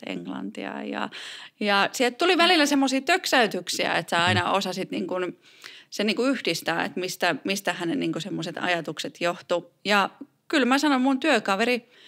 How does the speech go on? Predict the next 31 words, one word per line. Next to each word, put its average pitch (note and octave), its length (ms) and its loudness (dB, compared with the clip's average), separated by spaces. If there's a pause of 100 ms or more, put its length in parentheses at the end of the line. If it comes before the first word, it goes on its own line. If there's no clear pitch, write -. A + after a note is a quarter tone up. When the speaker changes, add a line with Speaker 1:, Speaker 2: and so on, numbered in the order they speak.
(520)
Speaker 1:
sanoiko A3+ 340 -2
se D4+ 80 2
noin E4 280 4
vuoden A#3 380 4
jälkeen, F3 440 -2
niin F3 80 -4
sanoi F#3+ 260 2
mulle E3+ 420 -4
kerrankin, E3+ 540 -4
että E3 320 -10 (160)
siis - 340 -4 (320)
joo, C#4 460 4
kyllä A3+ 180 0
sä C4 180 0
oot B3+ 140 -2
muuttanut G#3+ 440 0
mun F3+ 160 -6
asenteita, E3 800 -4
että F3+ 300 -6 (420)
mä B3 140 6
oon C4+ 100 4
aina A3+ 200 2
luullut, E3+ 380 -2
että, D#3+ 320 -4
että F3+ 240 -6
romanit E3+ 400 -2
ei B3 140 2
tee G#3+ 220 2 (100)
töitä. - 440 -2 (600)
Ja, G3 400 4
ja F3+ 340 2